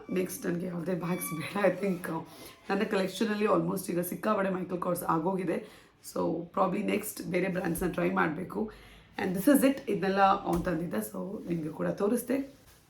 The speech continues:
So, ಎಸ್, ಆ, ಇದಾಗಿತ್ತು ಒಂದು ಚಿಕ್ಕದಾಗಿರುವಂಥ ವ್ಲಾಗ್. ಇದ್ರ ಜೊತೆಗೆ ಏನೇನ್ ಶಾಪಿಂಗ್ ಮಾಡ್ದೆ, ಹಾಗೆ ನನ್ ತಮ್ಮ ಏನೇನ್ ಗಿಫ್ಟ್ಸ್ ತಂದಿದ್ದ ಎಲ್ಲ ಕೂಡ ನಿಮ್ಗೆ ತೋರಿಸಿದೀನಿ. And, ಆ, I hope, ಆ, ಈ ವಿಡಿಯೋ ನಿಮ್ಗೆಲ್ಲ ಇಷ್ಟ ಆಗಿದೆ ಅಂತ ಅನ್ಕೋತಾ ಇದೀನಿ. ಯಾಕೆಂದ್ರೆ ತುಂಬಾ ದಿನ ಆದ್ಮೇಲೆ ವಿಡಿಯೋಸ್‌ನ ಮಾಡ್ತಾ ಇದೀನಿ. And, ಆ,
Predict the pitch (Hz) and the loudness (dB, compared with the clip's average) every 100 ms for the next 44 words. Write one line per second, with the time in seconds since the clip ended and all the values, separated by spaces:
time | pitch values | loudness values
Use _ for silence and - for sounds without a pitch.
0 | - - - - 294 269 269 311 - - | -20 -8 0 10 10 12 10 10 4 8
1 | 220 208 226 226 226 233 240 208 226 311 | 12 12 10 6 6 4 2 2 0 0
2 | - 277 247 226 220 185 214 175 190 190 | 2 4 4 4 2 0 0 6 6 4
3 | 190 175 170 170 170 175 170 175 185 180 | 0 -2 -2 -2 2 4 4 4 0 0
4 | - 262 285 262 220 202 196 190 180 170 | 6 8 8 6 6 6 2 2 0 0
5 | 175 202 226 220 196 180 185 170 170 - | 0 0 0 0 2 2 0 -2 -4 -2
6 | 180 165 185 170 196 202 196 185 180 165 | -2 2 2 4 2 0 0 0 2 0
7 | 165 165 - 175 185 233 - - - - | 0 -4 -4 -4 -2 -4 -6 -18 -20 -16
8 | - 190 185 175 156 190 - 208 240 208 | -2 0 2 0 -2 -4 4 6 6 8
9 | 277 285 247 214 196 190 208 202 214 202 | 6 6 4 8 8 8 2 2 2 2
10 | 180 180 175 - 180 165 170 170 147 170 | 2 2 2 2 2 2 0 -2 -4 -4
11 | 170 170 180 - 185 175 277 269 277 226 | -2 0 0 -2 -4 -2 4 6 6 4
12 | 202 180 180 170 170 170 175 175 - 196 | 2 2 0 0 0 2 2 0 0 -4
13 | 170 170 180 165 165 165 180 | -2 0 2 0 0 -4 -2